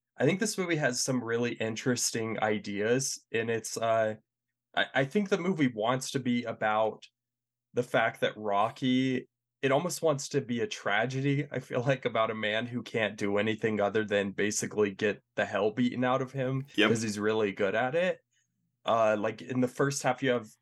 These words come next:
Speaker 1: scenes that seem interesting where he's doing, like, this commercial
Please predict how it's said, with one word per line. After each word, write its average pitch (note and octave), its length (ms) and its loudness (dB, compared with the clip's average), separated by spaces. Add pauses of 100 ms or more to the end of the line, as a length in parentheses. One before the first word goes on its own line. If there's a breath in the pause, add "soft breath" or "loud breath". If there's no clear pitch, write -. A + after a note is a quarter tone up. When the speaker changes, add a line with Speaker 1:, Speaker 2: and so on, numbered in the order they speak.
Speaker 1:
scenes C3 380 -2
that A#2 160 -4
seem C3+ 640 0
interesting C3+ 800 -2
where G#2+ 220 2
he's G#2+ 240 -6
doing, G#2+ 420 2
like, G2 300 -2
this G2 220 -2
commercial A#2 840 0